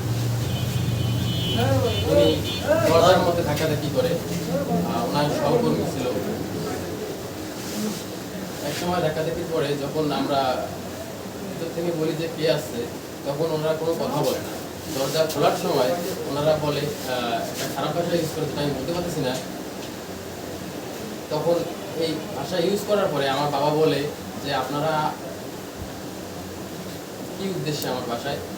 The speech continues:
তখন উনি বলে, "এটা কি কোম্পানির জায়গা? আপনারা কি কোম্পানির লোক?"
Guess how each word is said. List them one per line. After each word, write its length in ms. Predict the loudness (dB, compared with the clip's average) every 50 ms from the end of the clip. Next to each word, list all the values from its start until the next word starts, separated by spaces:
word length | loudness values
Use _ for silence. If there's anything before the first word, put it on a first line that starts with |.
| -8 -10 -10 -6 -4
তখন 120 | -2 0 0
উনি 280 | 2 2 2 2 4 4
বলে, 280 | 4 4 6 6 6 6
"এটা 160 | 4 2 0
কি 160 | -2 -2 -2 -2
কোম্পানির 420 | -2 -2 0 0 0 0 0 0 2
জায়গা? 240 | 2 4 4 4 2 2 0 -4 -6 -6 -8 -8 -8 -8 -8 -8 -8 -10 -10 -8 -6 -6
আপনারা 240 | -6 -4 -4 -2
কি 100 | -2 -2 -2 -2
কোম্পানির 320 | -2 -2 0 0 0 2
লোক?" 180 | 2 2 2